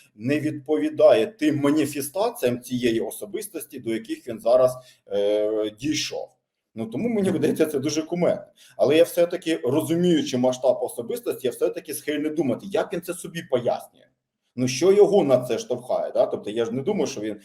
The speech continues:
ну, не, не можу вважати, що він дурень там, чи там блазень якийсь. Я схильний думати, що він робить це цілком свідомо. І робить це з однією єдиною метою. Для того, щоб триматися на поверхні в інформаційному просторі.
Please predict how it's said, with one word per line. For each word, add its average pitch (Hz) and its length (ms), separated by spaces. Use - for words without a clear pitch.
ну, 110 200
не, 131 140
не 135 160
можу 175 260
вважати, 151 280
що 123 120
він 120 100
дурень 135 420
там, 104 180
чи 107 140
там 117 220
блазень 120 640
якийсь. 98 380
Я 196 200
схильний 196 360
думати, 170 400
що 135 160
він 180 180
робить 156 340
це 139 80
цілком 131 440
свідомо. 92 580
І 101 40
робить 196 320
це 143 120
з 127 80
однією 131 400
єдиною 120 520
метою. 110 420
Для 110 120
того, 202 300
щоб 143 220
триматися 135 680
на 107 120
поверхні 180 640
в - 20
інформаційному 127 920
просторі. - 420